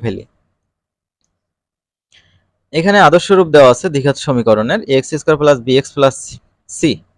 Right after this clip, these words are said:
যেখানে এ এর মান কি হতে পারবে না? এর মান জিরো হতে পারবে না। কি করতে হবে? এইটাকে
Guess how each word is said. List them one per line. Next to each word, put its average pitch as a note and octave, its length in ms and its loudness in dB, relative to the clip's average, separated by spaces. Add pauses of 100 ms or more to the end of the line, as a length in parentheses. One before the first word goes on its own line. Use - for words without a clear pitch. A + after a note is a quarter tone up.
(2000)
যেখানে F3+ 380 0 (200)
এ - 80 6
এর D3+ 140 6
মান D#3 180 2
কি E3+ 140 -2
হতে E3+ 200 0
পারবে E3 240 2
না? F#3+ 100 -2 (160)
এর C3 100 2 (100)
মান E3+ 160 0 (320)
জিরো B2 220 0 (100)
হতে D3 180 -4 (120)
পারবে G2+ 340 2
না। C#2+ 60 -16 (1300)
কি D3 100 -16
করতে E3 340 -2
হবে? F3 180 2 (120)
এইটাকে D3+ 340 0